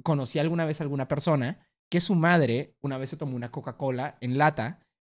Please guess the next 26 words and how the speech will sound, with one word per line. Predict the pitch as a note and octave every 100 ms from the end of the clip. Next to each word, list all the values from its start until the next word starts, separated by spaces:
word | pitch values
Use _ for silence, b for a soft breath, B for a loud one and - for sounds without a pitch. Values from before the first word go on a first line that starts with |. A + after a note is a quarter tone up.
| B -
y | G#3+
resulta | A#3+ G#3 - F#3+ F3+ F#3
que | F3
aparent-, | D3 A#2+ C3+ D3+ -
se | -
empezó | E3 D#3 E3
a |
sentir | F#3 E3+ E3+
mal | E3 D#3 F3
casi | F3+ D#3 G3+
de | F#3
inmediato. | F3+ A#2+ B2 C3 A#2+ F#2+ - B B
La | D3
tuvieron | D#3+ C3+ D3
que | E3
llevar | D3 A#2+
al | B2
hospital. | C#3+ - A#2 C#3 E3+
Resulta | C#3+ D#3+ F3 A3+ A3
que | E3+ D3 - _ _ -
una | D#3+
rata | E3 D#3 D3+
había | C3 C3
meado | C#3 C3 C3+ C3+ B2 C#3+ -
esta | - - B2+
parte | D3 C3+ A#2 A#2 B2+